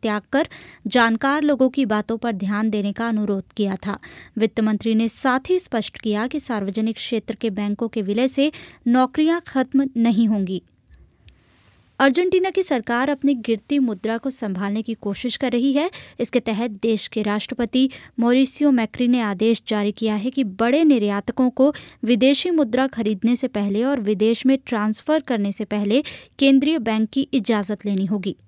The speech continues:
निवा-, निवेशकों को डर है कि अगर स्थानीय मुद्रा पैसों में गिरावट जारी रही तो अर्जेंटीना अपने कर्जे नहीं चुका पाएगा। अर्जेंटीना में विपक्ष देश की धराशायी होती अर्थव्यवस्था के लिए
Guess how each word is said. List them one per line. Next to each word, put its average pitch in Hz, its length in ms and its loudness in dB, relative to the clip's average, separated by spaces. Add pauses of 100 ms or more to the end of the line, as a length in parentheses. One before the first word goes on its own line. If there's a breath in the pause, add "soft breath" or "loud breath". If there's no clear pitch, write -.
निवा-, 214 420 -2
निवेशकों 220 540 0
को 214 120 -4
डर 220 240 0
है 233 200 -4
कि 233 180 -2
अगर 233 280 2 (300 loud breath)
स्थानीय 269 480 4
मुद्रा 233 360 2
पैसों 233 400 -2
में 240 200 0
गिरावट 208 440 -2
जारी 202 260 -2
रही 220 280 2
तो 277 180 0
अर्जेंटीना 226 720 -2
अपने 277 220 0
कर्जे 254 440 0
नहीं 269 260 4
चुका 208 280 -6
पाएगा। 190 380 -4 (460 loud breath)
अर्जेंटीना 330 540 2
में 339 160 0
विपक्ष 262 480 -2
देश 233 360 -2
की 262 200 -2
धराशायी 226 600 0
होती 240 300 0
अर्थव्यवस्था 214 580 -6
के 214 160 -4
लिए 233 220 2